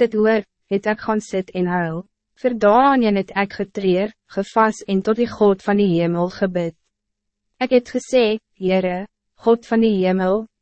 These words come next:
U is die groot en vreesaanhaande God. U hou by U verbondsbelofte. U is getrouw in U liefde teenoor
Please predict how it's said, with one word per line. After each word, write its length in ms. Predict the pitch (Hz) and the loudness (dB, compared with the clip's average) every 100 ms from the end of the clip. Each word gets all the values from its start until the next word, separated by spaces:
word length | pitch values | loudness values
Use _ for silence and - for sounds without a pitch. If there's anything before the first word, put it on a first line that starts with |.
| - | -6
U 80 | |
is 240 | 202 202 - | -2 -2 -4
die 120 | 226 | -6
groot 360 | - 240 226 240 | 0 2 4 2
en 140 | 233 | 0
vreesaanhaande 880 | - 214 208 - 185 175 170 170 170 | 0 0 0 2 0 0 0 0 -2
God. 360 | - 165 160 156 _ _ _ _ _ _ _ - | -2 -4 -4 -8 _ _ _ _ _ _ _ -4
U 80 | 226 | 2
hou 120 | 220 | 2
by 140 | 220 240 | 4 0
U 80 | 262 | 0
verbondsbelofte. 1200 | 269 233 196 196 - 175 170 170 - - 85 202 | -2 0 0 -2 -2 -2 -2 -2 -6 -14 -12 -14
U 480 | _ _ _ 247 240 | _ _ _ 0 0
is 160 | - | 0
getrouw 460 | 240 233 208 196 202 | -6 -2 0 0 0
in 80 | 214 | 2
U 80 | 202 | 2
liefde 400 | 190 196 226 220 | 2 0 -2 -2
teenoor 320 | 214 196 | 0 0